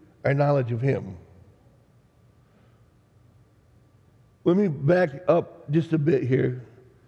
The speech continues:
We're talking about self-control as a Christian, as a believer, as a follower of God, as God's people.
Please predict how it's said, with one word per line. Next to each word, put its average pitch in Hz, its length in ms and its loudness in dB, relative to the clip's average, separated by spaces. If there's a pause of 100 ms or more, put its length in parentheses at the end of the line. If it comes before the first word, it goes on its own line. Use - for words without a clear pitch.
(280)
We're 147 140 2
talking 165 420 0
about 143 300 0
self-control 123 840 -2 (1080)
as 135 200 2
a 123 60 -4
Christian, 113 600 -4 (800)
as 127 220 2
a 127 120 0
believer, 123 800 -2 (320)
as 123 200 -2
a 123 80 0
follower 123 600 0 (140)
of 113 200 -6
God, 123 320 -4 (380)
as - 140 -10
God's 127 340 -2
people. 113 460 -8